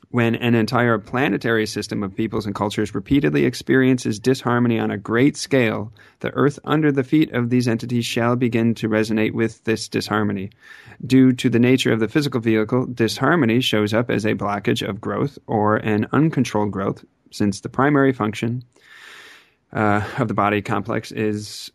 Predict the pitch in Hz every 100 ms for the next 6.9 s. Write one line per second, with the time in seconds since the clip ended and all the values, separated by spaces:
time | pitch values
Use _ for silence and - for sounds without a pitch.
0 | - - 110 107 104 104 104 98 - -
1 | _ _ _ _ - _ _ 113 110 107
2 | 135 139 120 123 123 110 139 147 120 123
3 | 117 101 123 127 117 117 110 101 165 165
4 | 170 - 123 123 117 120 120 120 120 117
5 | 113 101 139 - - _ - 110 104 98
6 | 110 107 120 107 101 143 147 131